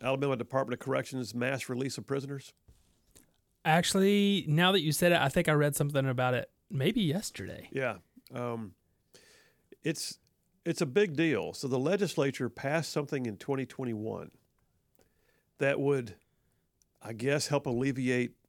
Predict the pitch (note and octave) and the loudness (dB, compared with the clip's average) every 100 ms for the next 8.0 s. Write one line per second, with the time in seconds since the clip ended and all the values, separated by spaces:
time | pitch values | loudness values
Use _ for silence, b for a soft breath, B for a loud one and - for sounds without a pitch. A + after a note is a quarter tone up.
0 | _ _ A2 A2+ B2+ B2 - A#2+ B2 A#2+ | _ _ -8 -6 -4 -6 -2 0 2 0
1 | A2+ A2 G#2+ A2+ A2 G#2+ - A#2+ B2 - | 0 0 0 0 0 -2 -2 -4 -4 -10
2 | - _ _ - _ _ _ _ A#2 A#2+ | -20 _ _ -20 _ _ _ _ -2 2
3 | C3+ D#3 D3 D#3 D3+ C#3 - C3 C3 A#2 | 2 2 0 -2 0 0 0 0 0 -2
4 | G2 B2 A#2+ G#2+ _ C#3 D3 B2+ F#2 F#2 | -2 0 0 -2 _ 0 2 2 -2 -6
5 | G2 _ _ _ _ _ C4+ A2+ G2+ - | -14 _ _ _ _ _ -12 -10 -10 -4
6 | D#3+ B2+ A2 F2+ G2 F#2 G#2 - B2 - | -2 0 -2 -4 -6 -6 -6 -4 -4 -2
7 | B2 B2 G2+ A#2 G#2+ - G#2+ G2 F2 D#2+ | -2 0 -2 -2 -4 -10 -10 -10 -10 -16